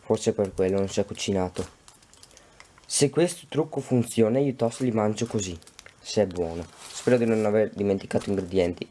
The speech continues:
però un toast, siccome so fare un toast, l'unica,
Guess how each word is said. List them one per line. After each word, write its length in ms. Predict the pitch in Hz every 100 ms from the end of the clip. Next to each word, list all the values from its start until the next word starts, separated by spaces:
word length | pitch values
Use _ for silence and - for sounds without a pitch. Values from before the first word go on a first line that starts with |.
| - - - -
però 160 | - 101
un 120 | 98
toast, 380 | 101 98 - 90
siccome 420 | - 110 101 95
so 100 | -
fare 220 | 95 98
un 100 | 98
toast, 360 | 92 85 - -
l'unica, 540 | 92 90 90 - -